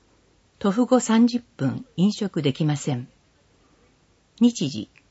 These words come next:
七月九日水曜日、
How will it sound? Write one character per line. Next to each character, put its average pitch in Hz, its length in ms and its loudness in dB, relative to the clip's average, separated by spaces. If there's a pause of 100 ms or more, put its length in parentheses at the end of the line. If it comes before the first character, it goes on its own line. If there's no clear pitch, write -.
(720)
七 202 240 4
月 196 320 -4
九 180 420 -2
日 170 180 -4
水 202 320 -2
曜 185 200 0
日、 - 200 -10